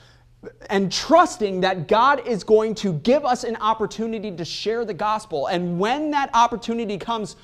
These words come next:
we have to speak. We have to share the gospel through our words. And we also do those things. We care for others. We influence others.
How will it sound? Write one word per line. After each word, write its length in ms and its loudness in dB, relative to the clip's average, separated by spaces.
we 280 2
have 320 -4
to 100 -8
speak. 600 -8
We 220 0
have 240 0
to 180 0
share 560 2
the 100 0
gospel 440 2
through 320 0
our 200 4
words. 380 2
And 200 4
we 120 2
also 360 6
do 200 -2
those 260 0
things. 340 0
We 200 0
care 220 6
for 180 0
others. 260 0
We 120 0
influence 600 -2
others. 380 0